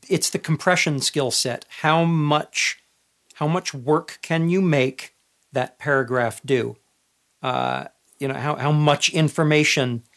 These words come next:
how much storytelling. You know, we talk about how a, a scene has to have more than one job. If you've got lots of side characters you're gonna introduce,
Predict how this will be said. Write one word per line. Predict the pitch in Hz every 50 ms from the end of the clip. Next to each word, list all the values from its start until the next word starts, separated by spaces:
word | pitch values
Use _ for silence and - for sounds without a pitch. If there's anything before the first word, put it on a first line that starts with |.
| _ _ _ _
how | - 135
much | 139 147 156 - - -
storytelling. | - - 165 160 156 151 139 - - 143 123 127 127 127 131
You | 131
know, | 135
we | 127 131
talk | 127 - 151 127 127
about | - 131 131 139 123
how | 135 135 135
a, | 127 131 _ -
a | 135
scene | - - - 170 165 156 143 135 127 120 - - - _ _
has | - - 147 139 - -
to | 160
have | 147 139
more | 147 147 147 143 139
than | 143 143 143
one | 147 147 147 139
job. | 147 185 175 143 127 117 117 120 - _ _ _ _ _
If | _ -
you've | 143 131
got | - 143 - -
lots | 127 120 120 127 127 127 -
of | 175 -
side | - 226 233 233 208
characters | - 185 160 147 - - -
you're | 143 127
gonna | 131 139
introduce, | 135 135 131 - - 139 131 135 123 127 123 - -